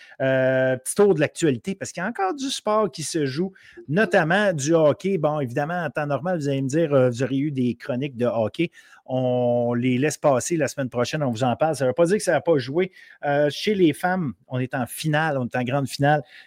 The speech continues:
Limoilou qui a pris les devants deux à zéro dans sa série trois à cinq face à Champlain-Lennoxville. Deux victoires de quatre à un. Donc, euh, l'équipe de Pascal Dufresne qui est en mission,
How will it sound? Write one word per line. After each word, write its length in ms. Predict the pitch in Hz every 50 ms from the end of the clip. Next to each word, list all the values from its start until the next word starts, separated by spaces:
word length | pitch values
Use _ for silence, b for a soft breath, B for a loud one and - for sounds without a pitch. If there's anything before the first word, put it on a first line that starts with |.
| B
Limoilou 520 | 131 147 190 190 180 175 151 139 151 175 180 _ b b b
qui 80 | - 135
a 40 | -
pris 140 | - 127
les 140 | 139 143 135
devants 320 | 127 123 107 123 151 156 - -
deux 280 | 139 127 113 156 170 196 -
à 100 | 139 131
zéro 300 | 113 120 139 127 139 165
dans 140 | 151 143 123
sa 180 | - - 135
série 300 | 117 - - 127 117 131
trois 240 | 127 - 131 135 117
à 40 | 113
cinq 380 | - - 165 156 156 139 - 135 120 -
face 360 | - - - 160 151 - - 147
à 60 | 127
Champlain-Lennoxville. 840 | 117 - 147 135 123 - 160 160 147 135 127 117 117 117 156 156 143
Deux 280 | 123 123 139 170 180 160
victoires 400 | 127 131 - - 160 160 156 147
de 120 | 127 113
quatre 460 | 107 - - 185 175 147 - - 147
à 140 | 143 127 - -
un. 180 | 156 156 151 b b b b _ -
Donc, 240 | 131 123 110 -
euh, 280 | 139 127 123 120 120 117 - _ _ _ _ _
l'équipe 180 | - 123 - 185
de 80 | 196 190
Pascal 400 | - 170 160 139 - 208 185 170
Dufresne 440 | 139 135 127 - - 214 208 185
qui 100 | 139 -
est 120 | 147 - -
en 160 | 147 143 135
mission, 580 | 135 143 165 156 - - - 170 190 214 214